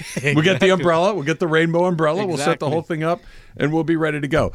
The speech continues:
Speaker 2: All right, so a great weekend in the N F L. A lot of close games and some college games here locally that are pretty illuminating, right? I, I think we know exactly what we have on both of the local college programs. That's coming up next. It's Travis Lee, seven ten E S P N.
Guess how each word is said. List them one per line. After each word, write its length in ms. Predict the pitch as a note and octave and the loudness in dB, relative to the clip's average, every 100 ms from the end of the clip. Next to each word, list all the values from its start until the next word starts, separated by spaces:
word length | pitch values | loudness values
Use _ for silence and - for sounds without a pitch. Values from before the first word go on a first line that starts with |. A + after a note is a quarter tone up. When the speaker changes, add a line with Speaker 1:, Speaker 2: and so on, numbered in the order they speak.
| - - | -10 -2
Speaker 2:
All 80 | D#3+ | 0
right, 180 | D3 - | 0 -2
so 320 | - F3 D3 - | 0 2 2 2
a 240 | C#3 B2+ | 2 2
great 520 | A2+ - B2+ E3+ A3+ | 0 -6 2 4 4
weekend 420 | E3+ F3+ - E3 D3 | 4 4 4 0 0
in 80 | D3 | -2
the 120 | C3+ | -2
N 80 | B2 | -2
F 140 | - | 0
L. 160 | A#2+ G#2+ | -2 0
A 20 | |
lot 220 | A#2+ E3+ | 0 0
of 80 | E3+ | 0
close 300 | D#3+ D3+ C3 | 0 0 0
games 500 | - B2 G#2+ G#2 - - | -2 -2 -2 -4 -6 -4
and 260 | A#2+ A2 - - - - - | -2 -2 -6 -18 -20 -20 -20
some 180 | - E3+ | -4 -4
college 480 | C#3+ F#3 G3+ G3 - | 0 2 4 2 2
games 320 | F3 F3 D#3+ | -2 -2 0
here 160 | E3 E3+ | 2 2
locally 600 | D3+ D#3 D#3+ E3+ E3+ D#3+ | 4 0 2 0 0 -2
that 340 | C3 C3 C3 - _ _ | -2 -2 -2 -6 _ _
are 60 | D3 | -10
pretty 480 | - B3 A3+ F#3 - | -2 0 2 0 -2
illuminating, 680 | D#3 D#3 C#3 A2 F2+ E2+ - | -2 0 -2 -4 -6 -10 -10
right? 340 | A#2+ C#3+ D3+ - | -2 -2 -2 -2
I, 100 | D3+ | -2
I 80 | D3+ | -2
think 240 | D3 G#3 | 0 -2
we 120 | F3 F3+ | -2 -2
know 240 | D3+ D3+ | -2 -2
exactly 400 | C3 D3 C#3 C#3+ | -2 0 -2 0
what 160 | C3 B2 | -4 -2
we 100 | A2+ | -4
have 220 | A#2+ A#2 | -4 -4
on 80 | G#2 | -4
both 200 | A#2 A2 | -4 -4
of 80 | A2 | -6
the 40 | |
local 280 | G2+ G#2+ G#2 | -6 -6 -6
college 340 | - G2 F#2 - | -6 -4 -4 -6
programs. 280 | F#2+ E2 A#2+ | -6 -4 -4
That's 140 | D#3+ | -2
coming 180 | A#3 A3+ | 0 -2
up 80 | F#3+ | 0
next. 300 | F#3 D#3+ - | -2 -2 -4
It's 120 | B2+ | -2
Travis 420 | F3+ F3 E3+ - | 0 0 -2 -2
Lee, 240 | F3+ F3 B2+ | 0 0 0
seven 320 | - C#3+ C3 | -2 -4 -4
ten 360 | D#3 B2+ G#2+ A2 | -2 -2 -4 -6
E 120 | C3 A2+ | -2 -2
S 140 | G#2 | -4
P 160 | - A2+ | -4 -4
N. 160 | E2+ | -4